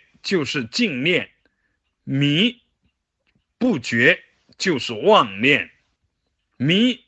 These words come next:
和觉之间的转换，就在于一念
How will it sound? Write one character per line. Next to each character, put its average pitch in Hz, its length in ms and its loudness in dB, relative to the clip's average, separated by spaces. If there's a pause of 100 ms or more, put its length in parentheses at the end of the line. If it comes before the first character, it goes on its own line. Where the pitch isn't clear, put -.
(320)
和 170 280 2
觉 147 580 2 (240)
之 202 240 -6
间 214 320 0
的 - 280 -2 (200)
转 95 380 -6
换， 214 320 0 (400)
就 147 240 -2
在 117 300 0
于 92 280 -12 (680)
一 208 160 2
念 190 460 0